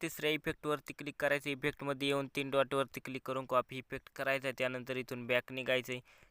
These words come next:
बिटमार्क प्रोजेक्ट ओपन करून घ्यायचा आहे. आता मित्रांनो, ओपन केल्याच्या नंतर आता आपले जेवढेही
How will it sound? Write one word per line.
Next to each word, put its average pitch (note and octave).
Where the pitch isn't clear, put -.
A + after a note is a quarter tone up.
बिटमार्क C#3
प्रोजेक्ट D3
ओपन C#3+
करून D3
घ्यायचा B2
आहे. A#2+
आता F3+
मित्रांनो, G3+
ओपन G3
केल्याच्या F#3
नंतर E3+
आता D#3+
आपले D#3
जेवढेही D3